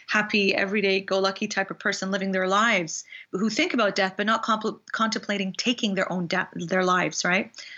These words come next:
So the mind, the thoughts,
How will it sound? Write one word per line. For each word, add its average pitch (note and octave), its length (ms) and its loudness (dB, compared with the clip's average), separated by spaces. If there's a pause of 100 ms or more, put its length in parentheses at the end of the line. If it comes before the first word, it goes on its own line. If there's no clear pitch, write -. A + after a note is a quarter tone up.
(320)
So - 400 0 (180)
the G3 220 0
mind, B3 580 4 (240)
the G3 220 -6
thoughts, A#3 760 2